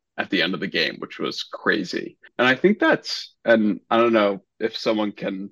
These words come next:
pull up the stats to this, but, like, I think that's only the second time, second or third time that Penn State has stormed the field at Beaver Stadium for, for a win. So I was able to be on the field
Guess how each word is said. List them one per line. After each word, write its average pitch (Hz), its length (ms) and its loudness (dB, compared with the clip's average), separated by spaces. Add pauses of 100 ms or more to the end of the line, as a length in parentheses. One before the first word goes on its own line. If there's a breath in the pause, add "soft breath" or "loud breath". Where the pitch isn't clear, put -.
pull 104 220 -2
up 90 120 -12
the - 80 -10
stats - 480 -4
to 95 80 -12
this, 82 300 -12
but, 101 160 0
like, 95 320 -4 (400 loud breath)
I - 60 -4
think - 200 -10
that's - 200 -2
only 175 280 4
the - 180 -6
second 131 520 -6
time, 123 640 -4
second 143 340 -6
or 120 100 -2
third 120 340 -4
time 113 220 -4
that 98 160 -6
Penn 110 180 -6
State 110 280 -2
has 110 120 -10
stormed 104 340 -4
the - 60 -12
field 101 640 -2 (140)
at 107 280 -2
Beaver 107 300 -4
Stadium 76 680 -4 (340)
for, 104 320 -2 (120)
for 101 200 0
a 92 60 -4
win. - 340 -6
So 104 400 -4 (420 loud breath)
I 113 60 2
was 113 160 0
able 123 180 2
to 120 60 -2
be 123 200 -2
on 131 160 2
the 120 60 -2
field 117 680 0